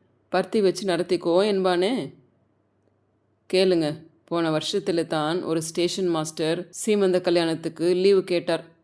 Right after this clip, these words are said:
அப்படியெல்லாம் நீங்க சொல்லக்கூடாது. ஒரு நாளைக்காவது கட்டாயம் வந்துவிட்டு வர வேணும். நான் வண்டி அனுப்புறேன். இப்படி பேசிக்கொண்டே இருவரும் பிளாட்பாரத்திலிருந்து ஸ்டேஷனுக்குள் வந்தார்கள். அதே சமயத்தில் ரயிலுடன் போட்டி போட்டுக்கொண்டு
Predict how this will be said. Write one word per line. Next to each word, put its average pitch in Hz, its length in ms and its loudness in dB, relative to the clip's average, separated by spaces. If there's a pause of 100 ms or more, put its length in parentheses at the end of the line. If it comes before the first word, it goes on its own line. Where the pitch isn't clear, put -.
(280)
அப்படியெல்லாம் 170 680 0
நீங்க 185 200 2
சொல்லக்கூடாது. 180 840 0 (420)
ஒரு 185 260 2
நாளைக்காவது 175 880 0
கட்டாயம் 165 480 -2
வந்துவிட்டு 175 440 0
வர 165 220 0
வேணும். 165 420 -2 (260)
நான் 165 200 -2
வண்டி 160 300 2
அனுப்புறேன். 175 640 -2 (300)
இப்படி 165 260 -6
பேசிக்கொண்டே 165 1040 -4 (180)
இருவரும் 175 580 0
பிளாட்பாரத்திலிருந்து 156 920 -4
ஸ்டேஷனுக்குள் 170 760 -4
வந்தார்கள். 151 560 -4 (440)
அதே 226 260 0
சமயத்தில் 147 680 -6
ரயிலுடன் 147 580 -4
போட்டி 185 260 -6
போட்டுக்கொண்டு 147 800 -8